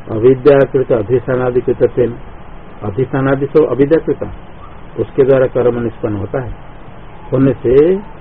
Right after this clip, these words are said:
आत्मा से भिन्न अधिष्ठान आदि के द्वारा कर्म निष्पन्न होने से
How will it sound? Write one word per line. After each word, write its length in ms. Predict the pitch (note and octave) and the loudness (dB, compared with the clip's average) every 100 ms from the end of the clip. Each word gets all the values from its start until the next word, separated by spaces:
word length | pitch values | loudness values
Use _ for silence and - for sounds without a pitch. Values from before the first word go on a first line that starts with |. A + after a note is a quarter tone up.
| - - | -14 -8
आत्मा 440 | G#2+ - C3+ C3+ | -8 -4 -4 -2
से 360 | B2+ D3 D3+ D3 | 0 4 6 6
भिन्न 640 | G2+ G#2+ A#2+ C3 D3 D#3 | 0 -2 0 0 0 -2
अधिष्ठान 520 | A#2 G2+ B2 C#3 C3+ | -2 0 0 0 -4
आदि 280 | C3+ C3 B2+ | -4 -4 -2
के 140 | C3+ C3+ | 0 2
द्वारा 300 | C3 C#3 C#3+ | 4 4 0
कर्म 340 | B2+ A#2 B2+ | 0 0 -2
निष्पन्न 440 | B2 A#2 - A#2+ | -4 -6 -4 -2
होने 180 | A2+ A2 | -2 -4
से 260 | G#2 D3 | 2 4